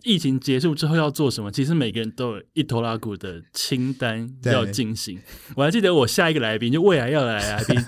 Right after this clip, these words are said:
Speaker 2: <laughs>
Speaker 1: 听完我第一集之后，他就说：“哎，等我来上节目的时候，你一定要问我，就是疫情之前最后一次去哪里，以及疫情结束之后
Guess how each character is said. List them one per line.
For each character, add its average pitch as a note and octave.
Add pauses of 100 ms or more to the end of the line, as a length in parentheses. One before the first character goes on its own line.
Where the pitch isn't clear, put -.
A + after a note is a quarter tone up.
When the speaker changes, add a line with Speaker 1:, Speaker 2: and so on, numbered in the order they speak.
(140)
Speaker 2:
<laughs> -
Speaker 1:
听 F#3
完 E3+
我 A#2+
第 C#3+
一 D3
集 A2+
之 C3
后， B2+
他 B2
就 E3
说 F3
：“哎， B3 (220)
等 A3
我 G3+
来 D3+
上 G#3
节 D#3
目 F#3
的 F3
时 D#3+
候， F3 (140)
你 C#3+
一 D3+
定 E3+
要 G#3+
问 G#3+
我， A#2
就 C3
是 E3+ (160)
疫 A#3
情 D#3+
之 F#3
前 C#3+
最 F3
后 F#3
一 D#3
次 F3+
去 E3+
哪 B2+
里， B2+
以 A2+
及 C3+
疫 G#3+
情 D3+
结 C#3+
束 E3+
之 D3+
后 E3